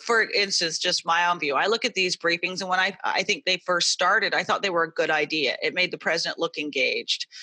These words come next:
uh, in the head of things. You know, as they have gone on and become a little bit more of the Donald Trump show, uh, you know, and, and the drama of the fights with the reporters,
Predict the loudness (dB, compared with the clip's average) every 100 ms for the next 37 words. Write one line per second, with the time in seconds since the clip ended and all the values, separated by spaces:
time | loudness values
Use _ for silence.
0 | -16 -16 -4 0 2 0 -2 -2 -2 -4
1 | -10 -10 -20 -20 -20 -16 -4 0 0 0
2 | -8 _ -2 0 4 2 2 2 4 6
3 | 6 4 2 0 -2 0 0 0 2 0
4 | 2 2 2 0 -6 0 4 4 2 -4
5 | -2 0 0 -4 -4 0 2 4 2 0
6 | -10 -20 -20 _ 2 4 4 4 2 0
7 | -4 -2 0 2 4 4 2 -2 -2 -4
8 | -2 -2 2 4 4 4 4 4 2 -4
9 | 0 0 2 0 -4 -4 -4 -4 -4 -4
10 | -2 0 0 -2